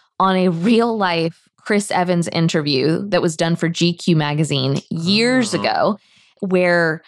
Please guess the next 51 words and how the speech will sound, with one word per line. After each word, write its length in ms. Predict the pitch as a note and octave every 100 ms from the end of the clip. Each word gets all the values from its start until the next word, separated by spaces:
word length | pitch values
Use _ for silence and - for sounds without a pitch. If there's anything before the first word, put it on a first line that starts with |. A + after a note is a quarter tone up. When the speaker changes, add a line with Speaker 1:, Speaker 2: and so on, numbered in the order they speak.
| - -
Speaker 1:
basically 640 | G3+ A3 - G#3+ F#3+ E3+ - - F3 _ _
the 180 | F3+ F#3
interviewer, 1000 | F#3 F#3+ G#3 G3 F3+ E3+ D#3 D3+ D#3 - _ _ _ _
it 160 | G#3+ G#3
sounded 500 | - G#3 G3+ G3+ G3
like 160 | F3+ E3+
a 60 | D3
rom-com 640 | D#3+ G3+ F#3+ - - -
because 220 | E3+ F#3+
the 140 | F3+ -
interview 420 | F#3+ G#3 F#3+ F3+ -
interviewed 500 | F3 G3 F3+ F3 D3+
Chris 220 | F3+ E3+
Evans 260 | F#3 F3+ -
and 100 | E3+
then 160 | E3
wound 220 | D#3+ E3
up 100 | E3 -
joining 320 | E3 D#3+ E3
him 160 | E3+
on 120 | D3+ D3
the 80 |
red 220 | C#3+ C#3+ -
carpet, 600 | D4 D4 C#4 C4 A#3+ - _
Speaker 2:
Oh, 40 | F3
Speaker 1:
wound 220 | E3+ F3+
Speaker 2:
that 40 | D3
Speaker 1:
up 20 |
Speaker 2:
is 60 | F3+
Speaker 1:
going 220 | F3 E3+
over 200 | E3+ E3+
Speaker 2:
funny. 60 |
Speaker 1:
to 120 | F#3 D3
his 160 | D#3
house. 340 | A#3+ A3+ G#3+ A2+
Speaker 2:
Right. 80 | - -
Speaker 1:
And 100 | G3
there 80 | F#3
was 120 | F3+ -
all 200 | G#3 G3+
this 160 | F#3+ -
speculation, 720 | - E3 D#3+ D3+ E3+ - D#3
like, 160 | C#3+ - _ _
did 160 | F#3 D3+
they 160 | D3 D3+
date? 400 | F3 F3 F#4 F#4 -
Did 140 | D#3+ D#3+
they 140 | D#3
not? 220 | G3+ G#4
Speaker 2:
Right. 200 | G4+ G3+ G3+ _ -
Speaker 1:
And 520 | A3+ G#3+ G3+ F#3+ F3+